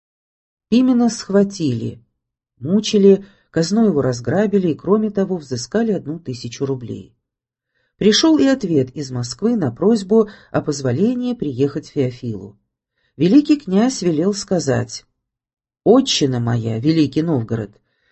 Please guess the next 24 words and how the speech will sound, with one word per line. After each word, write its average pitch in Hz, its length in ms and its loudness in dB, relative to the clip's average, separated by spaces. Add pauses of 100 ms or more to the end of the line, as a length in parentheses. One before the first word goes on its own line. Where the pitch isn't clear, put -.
(140)
прислал 208 640 4
ко 190 200 2
мне 185 260 4
бить 196 320 0
челом, 131 640 2 (340)
и 185 100 -2
я 175 260 4
его 202 260 6
жалую, 170 640 2 (240)
нареченному 180 920 2
владыке 147 600 0
Феофилу 202 800 2 (240)
велю 190 320 6
быть 185 480 0
у 202 80 -2
себя 135 640 0 (400)
и 180 180 0
у 165 120 0
митрополита 185 960 0 (260)
для 175 220 2
поставления 233 840 2
без 170 300 -2
всяких 165 560 -2
зацепок, 127 720 -2